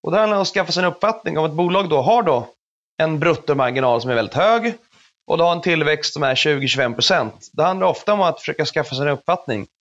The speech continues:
Är det rimligt att det här bolaget kan fortsätta växa tjugo, tjugo, tjugo, tjugofem procent per år? Och om det kan det då, ja, då kanske E V sales-multipeln är för låg. Så jag tycker att en, en väldigt enkel modell är att ta alla dina favoritbolag som håller på med teknik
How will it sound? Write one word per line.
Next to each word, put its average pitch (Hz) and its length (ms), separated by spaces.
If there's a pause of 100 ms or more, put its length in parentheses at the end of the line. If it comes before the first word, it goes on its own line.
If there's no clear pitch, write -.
(320)
Är 185 200
det 175 120
rimligt 143 480
att 143 80
det 143 60
här 131 80
bolaget 127 340
kan 135 120
fortsätta 208 460
växa 123 380
tjugo, 117 300
tjugo, - 300 (240)
tjugo, 131 340
tjugofem 113 240
procent 107 300
per - 100
år? - 160 (300)
Och 151 220
om 156 120
det 147 80
kan 226 260
det 165 80
då, 120 260 (240)
ja, 175 360
då - 260
kanske 202 380
E 190 320
V 170 100
sales-multipeln 151 680
är 131 60
för 127 240
låg. 139 380 (800)
Så - 40
jag 175 60
tycker 233 240
att - 160
en, - 260
en 247 180
väldigt 165 220
enkel 143 280
modell 120 300
är 110 60
att 104 140
ta 240 220
alla 208 120
dina 180 160
favoritbolag 160 760
som 151 100
håller 143 140
på 139 100
med 135 140
teknik 170 380